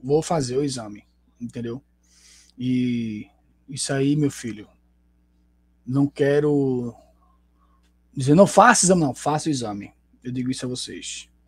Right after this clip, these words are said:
entendeu? Porque foi um, eu não vou nem dar crédito à pessoa, mas eu vou, se você tem alguma coisa, se você tá achando,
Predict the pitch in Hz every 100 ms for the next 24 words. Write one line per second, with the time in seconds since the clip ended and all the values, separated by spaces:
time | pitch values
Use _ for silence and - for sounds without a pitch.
0 | _ _ _ - 113 120 117 139 - _
1 | _ _ _ _ _ _ - 151 147 135
2 | 123 110 107 - - _ _ _ - 139
3 | 165 170 165 143 - - - _ _ -
4 | 226 254 202 220 226 214 196 - 170 170
5 | 170 - 160 - 117 113 - _ _ _
6 | _ _ _ _ _ _ _ _ _ _
7 | _ _ - - 135 147 147 147 160 160
8 | 151 131 107 - _ _ _ _ _ _
9 | _ _ _ _ _ - - 156 151 175
10 | 202 185 226 226 - 170 160 165 - 175
11 | 165 - 196 - 185 180